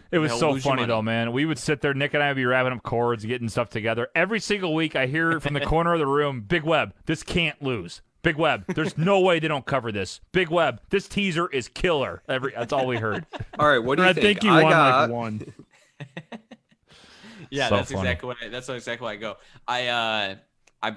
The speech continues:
Speaker 2: I pull it up and I'm like, "Todd, what do you think, dude? Bengals plus ten and a half. Like, that's a lock, right?"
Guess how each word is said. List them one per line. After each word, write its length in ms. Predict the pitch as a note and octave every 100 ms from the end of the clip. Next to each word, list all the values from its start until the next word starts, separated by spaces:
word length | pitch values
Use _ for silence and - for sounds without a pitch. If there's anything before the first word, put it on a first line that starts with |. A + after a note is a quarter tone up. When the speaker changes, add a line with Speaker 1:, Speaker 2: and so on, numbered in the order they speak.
| A#2
Speaker 2:
I 20 |
pull 240 | A2+ B2+ A#2+
it 40 |
up 160 | A#2 A2+
and 60 | A2+
I'm 100 | G#2+
like, 180 | G2 - _ _ -
"Todd, 200 | A2+ F2+
what 60 | C3
do 40 |
you 60 | C3
think, 280 | G#2 -
dude? 220 | - G#1 _ _ _ - - - _ _ -
Bengals 400 | C#3 D3 C3 -
plus 240 | C3 A#2+
ten 160 | - G#2
and 100 | F2+
a 40 |
half. 280 | F#2 - -
Like, 260 | A1+ - - _ - -
that's 140 | - -
a 60 |
lock, 300 | G#2+ G#2+ D2 -
right?" 260 | B1 F#2